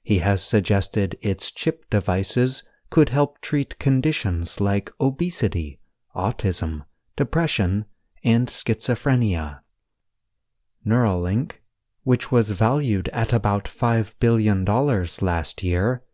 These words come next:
has faced repeated calls for careful study of its safety rules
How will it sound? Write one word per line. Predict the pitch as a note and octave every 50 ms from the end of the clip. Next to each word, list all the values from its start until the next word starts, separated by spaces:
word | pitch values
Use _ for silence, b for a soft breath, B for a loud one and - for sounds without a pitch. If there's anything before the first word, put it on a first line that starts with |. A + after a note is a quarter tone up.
| _ _ _ _ _ -
has | - C3 C3+ B2+ - -
faced | - - D#3 D3 C#3+ C3+ - - - -
repeated | C#3 B2 A#2+ B2+ A#2+ - D#3 E3 D#3+ D#3+ D3+ -
calls | - - A#2+ C3 B2+ A#2 G2+ F2 F2 E2+ - -
for | - - - A2+ G#2 F#2+
careful | F2 - - B2 B2 - - A2+ G2 F#2
study | - - - - C#3+ C#3+ - B2+ A#2 A2+ B2 -
of | - B2+ B2 - C#3+
its | C#3 - - -
safety | - - D3 D3+ D3 - - - F#2+ F2
rules | E2+ F2+ F#2+ F#2+ F#2 F#2 G2 G#2+ A#2 A#2 - -